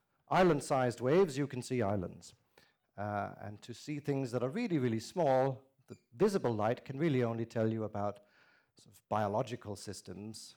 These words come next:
You need ultraviolet to resolve things that are the size of molecules, so you know that, uh, light is made up of waves, and there is a certain distance from one crest to the next, and you can't see anything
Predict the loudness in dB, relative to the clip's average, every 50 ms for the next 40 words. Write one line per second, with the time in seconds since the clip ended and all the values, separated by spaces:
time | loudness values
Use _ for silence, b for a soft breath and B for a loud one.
0 | _ -18 -14 -10 -4 -2 0 0 0 -2 -4 -2 0 2 2 4 2 2 0 -4
1 | -8 -18 -12 -10 -10 -6 -4 -4 -2 -2 -4 -6 -6 -10 -8 -8 -8 -10 -6 -4
2 | -2 -2 -2 -4 b b b b b b b b b b b _ _ -8 -6 0
3 | 2 2 2 2 0 0 2 2 4 4 2 2 0 -2 0 0 -2 -4 -6 -6
4 | -4 -4 -4 -4 -4 -8 -16 _ -20 -20 -20 -20 -14 -8 -4 -2 -2 -2 -4 -6
5 | -10 _ _ _ -20 -16 -12 -12 -12 -12 -12 -6 -2 0 2 2 0 -2 -6 -10
6 | -10 -16 -20 -20 _ _ _ _ _ _ _ _ _ -8 -6 -4 -4 -4 -6 -8
7 | -10 -4 0 2 4 4 4 4 2 0 -4 -4 -2 -2 -2 -4 -6 -8 -14 -18
8 | -20 _ _ _ -8 -8 -8 -8 -8 -8 -6 -6 -8 -6 -10 -10 -10 -8 -8 -8
9 | -8 -10 -12 b b b b b b -4 -4 -4 -2 -2 -2 -2 -2 -4 -8 -6
10 | -6 -4 0 0 0 0 -2 -8 -8 -8 -8 -8 -4 -2 -2 -2 -2 -4 -4 0
11 | 0 0 0 -2 -4 -4 -6 -6 -6